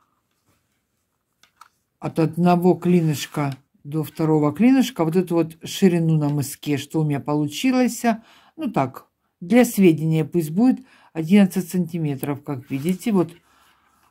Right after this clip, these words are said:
от одной убавок, прибавок и до второй у меня получилось, да, ну, даже не одиннадцать, а чуть больше. Ну, так, ориентировочно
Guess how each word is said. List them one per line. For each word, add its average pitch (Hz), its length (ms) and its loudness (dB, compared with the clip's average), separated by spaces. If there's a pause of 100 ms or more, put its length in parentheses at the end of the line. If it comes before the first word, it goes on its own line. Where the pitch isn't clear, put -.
от 156 200 -6
одной 160 640 0
убавок, 151 580 0
прибавок 139 560 -4
и 151 60 -4
до 143 140 -6
второй 220 600 0 (960)
у 156 40 -10
меня 147 260 -4
получилось, 196 1120 -2
да, 208 460 -2 (920)
ну, 202 300 -6 (260)
даже 147 320 -6
не 147 140 0
одиннадцать, 156 560 -4
а 123 100 -8
чуть 127 240 -14
больше. 143 640 -6
Ну, 185 160 -2
так, - 300 -12
ориентировочно 147 960 -2